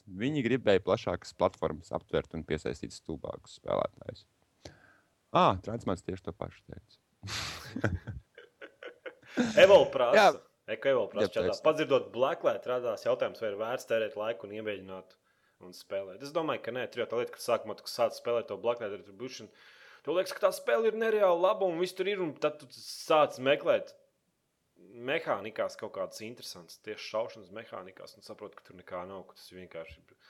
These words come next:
Speaker 2: tikpat labi, tev tur varētu būt kokā, rokās slota, kas piu, piu šauj lāzeres, un tur no tīri no tādas, tīri tehniskās puses, pat Black Opsā ir vairāk tehnisko,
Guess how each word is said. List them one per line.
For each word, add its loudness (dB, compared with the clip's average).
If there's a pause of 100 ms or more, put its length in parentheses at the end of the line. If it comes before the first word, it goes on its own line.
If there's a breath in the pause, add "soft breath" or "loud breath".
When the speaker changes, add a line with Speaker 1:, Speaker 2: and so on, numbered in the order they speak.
(140 soft breath)
Speaker 2:
tikpat -16
labi, -6
tev -20
tur -16
varētu -12
būt -20
kokā, -10 (420)
rokās -8 (100)
slota, -6
kas -16
piu, -10
piu -8
šauj -4
lāzeres, 0
un -20 (460 loud breath)
tur -20
no -12
tīri -14
no -12
tādas, -12 (880)
tīri -2
tehniskās 0
puses, -14 (140)
pat -8
Black 4
Opsā -2
ir -8
vairāk -2
tehnisko, -6